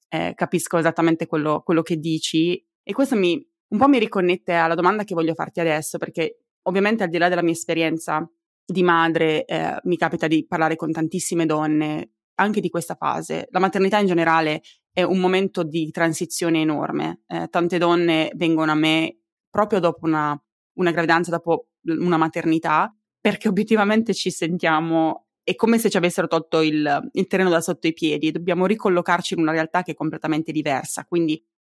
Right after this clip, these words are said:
dobbiamo ritrovare una nuova identità, eh, abbiamo un nuovo ruolo, abbiamo tante nuove responsabilità.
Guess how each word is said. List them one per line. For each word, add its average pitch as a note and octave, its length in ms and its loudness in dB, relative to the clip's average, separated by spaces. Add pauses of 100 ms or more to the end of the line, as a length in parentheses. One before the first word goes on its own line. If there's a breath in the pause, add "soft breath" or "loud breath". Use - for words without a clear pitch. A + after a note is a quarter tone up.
dobbiamo F3+ 280 0
ritrovare E3 340 0
una D#3+ 100 2
nuova D#3+ 200 0
identità, F3+ 720 0
eh, - 380 -8
abbiamo E3+ 400 0
un F3 60 4
nuovo E3 240 0
ruolo, E3+ 440 2
abbiamo D#3+ 380 -2
tante F3 320 0
nuove E3 220 2
responsabilità. D#3+ 960 -2